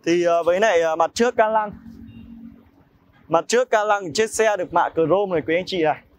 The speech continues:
Vâng, với biểu tượng, ờ, Toyota Fortuner đi theo với năm tháng. Cụm đèn trước cũng được trang bị đèn bi.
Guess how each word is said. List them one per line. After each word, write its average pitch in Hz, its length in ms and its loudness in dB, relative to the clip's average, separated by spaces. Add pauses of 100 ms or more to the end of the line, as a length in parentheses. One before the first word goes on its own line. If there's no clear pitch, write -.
(480)
Vâng, 185 180 2
với 180 120 0
biểu 190 200 2
tượng, 160 280 0
ờ, 147 320 2
Toyota 190 680 0
Fortuner 190 520 0 (520)
đi 196 160 2
theo 190 220 -2
với 170 140 -2
năm 202 200 -2
tháng. 160 360 -2 (1800)
Cụm 190 180 2
đèn 180 240 0
trước 247 280 -2
cũng 254 160 -2
được 226 200 0
trang 214 220 0
bị 214 180 -2
đèn 165 220 2
bi. 208 260 0